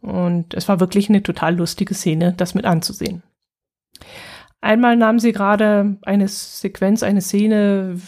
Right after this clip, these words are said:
dieser, keine Ahnung, Reisemoderation oder was die da gemacht haben, auf. Und da drängte sich gerade in diesem Moment ein Auto mit Mainzer Nummer rotzfrech an ihr vorbei.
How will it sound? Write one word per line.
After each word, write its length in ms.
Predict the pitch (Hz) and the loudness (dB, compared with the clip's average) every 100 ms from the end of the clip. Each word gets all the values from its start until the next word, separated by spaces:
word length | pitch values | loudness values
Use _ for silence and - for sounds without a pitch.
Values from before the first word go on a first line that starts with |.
| - | -8
dieser, 600 | - 196 185 175 175 175 180 - - - - - | -2 0 0 0 -2 -4 -10 -16 -18 -20 -20 -12
keine 240 | 180 185 | -6 -2
Ahnung, 380 | 185 226 208 175 - | 0 0 0 -4 -10
Reisemoderation 1300 | 180 190 226 220 220 220 214 202 196 202 - 208 226 | 0 2 4 4 4 4 2 2 0 -2 0 0 0
oder 160 | 202 196 | 0 -2
was 160 | 202 | -2
die 80 | 208 | -2
da 80 | 190 | -2
gemacht 320 | 196 202 202 | 0 -2 0
haben, 180 | 196 190 | -2 0
auf. 460 | 170 214 349 - - - - - - - - | 0 0 -2 -8 -20 -20 -20 -20 -20 -20 -8
Und 160 | 226 208 | -2 0
da 80 | |
drängte 340 | 202 208 233 240 | 2 2 2 2
sich 420 | 226 208 - 202 | 2 0 -4 -4
gerade 300 | 190 185 214 | -2 2 2
in 100 | 220 | 2
diesem 220 | 196 208 | 2 2
Moment 360 | 202 180 190 - | 2 0 -2 -2
ein 100 | 196 | -4
Auto 300 | - 208 247 | -2 0 0
mit 160 | 202 175 | 0 0
Mainzer 380 | 165 202 220 | 0 0 0
Nummer 340 | 190 190 233 262 - _ - | 0 2 2 0 -6 _ -8
rotzfrech 760 | 170 214 - - 196 185 - | -4 -4 -6 -4 -4 -4 -4
an 120 | 190 | -4
ihr 140 | 180 175 | -2 -4
vorbei. 460 | - 190 165 156 | -6 -6 -6 -6